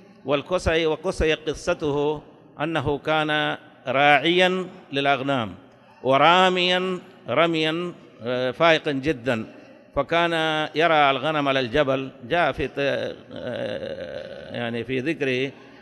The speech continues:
كان يرى الغنم على جمل، على جبل، فرأى شجرة منحنية، فقال: "إن هذا ليصلح أن يكون قوساً"،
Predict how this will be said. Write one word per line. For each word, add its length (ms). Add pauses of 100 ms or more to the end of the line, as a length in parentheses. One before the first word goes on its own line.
(160)
كان 180
يرى 320
الغنم 400
على 200
جمل، 480
على 220
جبل، 520 (420)
فرأى 600
شجرة 960 (460)
منحنية، 880 (640)
فقال: 1040
"إن 300
هذا 680
ليصلح 540
أن 280
يكون 340
قوساً"، 600